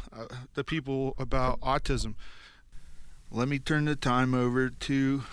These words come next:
their mom, 'cause the voice output on their talkers is hard to pick up sometimes in certain situations.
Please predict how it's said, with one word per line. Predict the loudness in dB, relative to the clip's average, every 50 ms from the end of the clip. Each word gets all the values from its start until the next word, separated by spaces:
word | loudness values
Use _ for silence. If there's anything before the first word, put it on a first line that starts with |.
| -12 -14 -14 -14 -14 -14 -14 -8 -4
their | -2 0 0
mom, | 0 0 0 2 2 0 0 -2 -4
'cause | -2 0 0 0 0 0 -2 -4 -4 -4
the | -4 -4
voice | -4 -2 0 2 2 2 2 2 0 0 -2 -4 -6 -12 -18 -18 -18 -18 -18 -16 -18 -18 -16 -16 -18 -18 -18 -18 -18 -18 -18 -18 -18 -18 -18 -18 -14 -4 0
output | 2 2 2 2 -2 -4 -2 0 2 2 2 0 0
on | -2 -2 -2 -2 -2
their | -2 -2 -2 -2 -4
talkers | -4 -2 0 0 2 0 0 0 -2 -2 -2 -2 -4 -4
is | -4 -2 -2
hard | -2 0 -2 -2 -4 -6
to | -8
pick | -6 -6 -6 -4 -4 -4
up | -2 -2 -2 -2 -4 -8 -10 -12 -10 -6
sometimes | -6 -4 -4 -4 -4 -6 -6 -4 -4 -4 -2 -2 -2 -4 -6 -8 -10 -12 -14 -16 -14 -10
in | -8 -6 -4 -2
certain | -2 0 0 0 -2 -2 -4 -4
situations. | -4 -4 -4 -4 -4 -4 -4 -2 0 0 0 0 -2 -4 -8 -12 -12 -12 -14